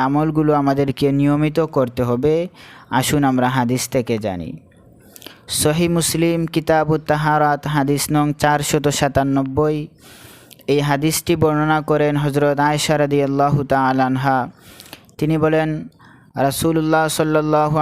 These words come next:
আলাইহি ওয়াসাল্লাম এরশাদ করেন, দশটি কাজ ফিতরাতের অন্তর্ভুক্ত। তার মধ্যে একটি হলো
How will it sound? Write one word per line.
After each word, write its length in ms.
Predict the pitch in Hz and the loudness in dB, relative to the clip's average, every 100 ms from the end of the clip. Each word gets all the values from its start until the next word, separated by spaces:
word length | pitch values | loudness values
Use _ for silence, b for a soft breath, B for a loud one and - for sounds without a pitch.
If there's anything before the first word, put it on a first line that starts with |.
| 147 | 2
আলাইহি 320 | 147 156 156 | 2 0 0
ওয়াসাল্লাম 600 | 156 - 147 151 147 151 156 - - | -2 -2 0 2 2 2 -2 -10 -4
এরশাদ 460 | 139 139 160 156 151 - | -2 0 2 0 0 0
করেন, 320 | 147 151 156 156 - _ B B B B B - | 2 2 0 -2 -6 _ B B B B B -8
দশটি 420 | 123 139 - - 170 | 0 0 0 0 0
কাজ 300 | 165 156 156 143 - | 2 2 2 0 -6
ফিতরাতের 580 | - 165 170 165 156 147 | -2 0 2 2 2 2
অন্তর্ভুক্ত। 720 | 135 131 123 120 113 - - 104 87 - - _ _ _ - - | 2 0 2 0 2 -2 -4 -6 -4 -6 -20 _ _ _ -20 -10
তার 180 | - 143 151 | 0 0 2
মধ্যে 220 | 156 156 | 0 0
একটি 260 | 147 - 160 | 0 -2 -2
হলো 300 | 147 143 | 0 2